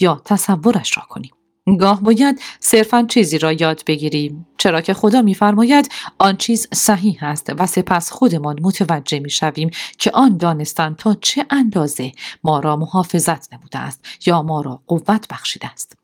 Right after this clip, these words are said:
یا ما را فروتن ساخته، یا ما را پاک نموده است، یا ما را راهنمایی کرده، یا ما را قادر ساخته است تا سایر موارد صحیح را مشاهده نماییم. اینجا بحث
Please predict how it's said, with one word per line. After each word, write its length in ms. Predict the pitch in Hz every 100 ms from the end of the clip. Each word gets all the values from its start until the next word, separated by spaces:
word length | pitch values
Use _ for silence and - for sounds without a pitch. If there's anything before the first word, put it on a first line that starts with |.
| _ _ _ -
یا 180 | 170 170
ما 160 | 175
را 120 | 165
فروتن 560 | 160 - 175 156 - 226
ساخته، 600 | 220 220 196 - 175 202 _ _ _ _
یا 140 | 151 151
ما 200 | 147 143
را 200 | 135 135
پاک 360 | - 208 247 -
نموده 300 | 196 170 165
است، 340 | 156 147 - - - -
یا 160 | 165 156
ما 180 | 170 165
را 160 | 151 147
راهنمایی 760 | 165 160 - 175 160 156 175
کرده، 460 | 311 - 262 247 311 302 _ -
یا 140 | 156
ما 160 | 143 151
را 160 | 156 151 - _
قادر 400 | - 185 190 262 285
ساخته 400 | - 180 - 139
است 240 | 147 - - -
تا 140 | - 175
سایر 640 | - 202 196 185 240 185
موارد 640 | 175 202 165 170 214 233 185
صحیح 460 | - 175 143 143 -
را 180 | 135 - _ -
مشاهده 520 | 185 - 165 170 240
نماییم. 400 | 147 - - - _ _ _ -
اینجا 240 | 240 277
بحث 340 | 196 226 214